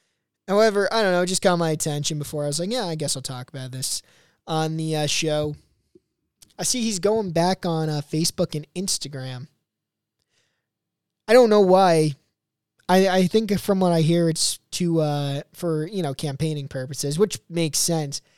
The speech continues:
It's just interesting, though. All right, so he gets back. I, okay, I don't think he's actually back on yet. I think it's, like, approved or something f-, that he could be back on. You know, I didn't even check,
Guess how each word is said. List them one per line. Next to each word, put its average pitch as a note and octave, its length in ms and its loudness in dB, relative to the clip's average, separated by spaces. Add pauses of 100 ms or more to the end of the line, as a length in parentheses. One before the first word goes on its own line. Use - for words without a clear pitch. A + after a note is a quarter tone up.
(200)
It's G#3 220 4
just A#3 220 -2
interesting, E3+ 600 0
though. C#3+ 280 -4 (720)
All F3+ 60 0
right, F3 160 0
so G3 240 2 (140)
he - 160 -6
gets G#3+ 280 4
back. F#3 500 0 (120)
I, - 240 -4
okay, F3 220 -2 (640)
I A3 60 2
don't B3 180 6
think A#3+ 140 2
he's G3 100 4
actually F#3 300 6
back D#3 320 2
on C3+ 220 -8
yet. C3 200 -18 (480)
I F#3 80 0
think G#3 160 2
it's, F#3 140 -2
like, F3 180 -2
approved D#3 420 -4
or C3+ 80 -4
something C#3 360 -10
f-, - 180 -20 (240)
that D#3+ 200 -2
he C#3+ 60 -6
could C#3+ 140 -8
be C#3 140 -6
back C3 240 -6
on. C#3 240 -12
You F#3 140 -2
know, E3+ 80 -4
I E3+ 100 0
didn't F#3+ 200 0
even D#3 180 -2
check, - 440 -2